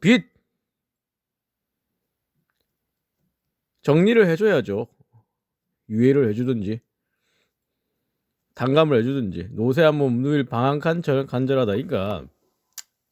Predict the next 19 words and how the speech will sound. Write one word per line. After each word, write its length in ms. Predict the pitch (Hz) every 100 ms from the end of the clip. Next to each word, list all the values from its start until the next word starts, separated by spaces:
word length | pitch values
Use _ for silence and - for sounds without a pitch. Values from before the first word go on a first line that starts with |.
| - - - - - - -
물론 480 | 131 151 180 226 202
이런, 480 | 160 208 214 185 -
어, 160 | 143 143
이런 280 | 160 185 156
분들께서, 1040 | 156 165 170 _ _ 160 156 139 101 104 - - - _ _ _ _ _ - - _ _ _ _ _ _ _ _ _ _ 139
예? 100 | 175 _ _ _ _ _ _ _ _ _ -
물론 340 | 110 123 156 143
이-, 40 | - _ _ _ -
이런 240 | 143 156
분들이 340 | 143 135 123 113
기초생활 800 | 104 - 147 127 160 147 123
보장을 400 | 95 110 131 139 127
받아요. 500 | 127 131 98 104 139 _ -
봐봐. 280 | 95 107
근데 240 | 113 127 113
기초수급비 880 | 110 - 135 127 139 117 110 104 - _
칠십만 480 | - 156 135 139 120
원 120 | 101
나옵니다. 460 | 101 117 127 92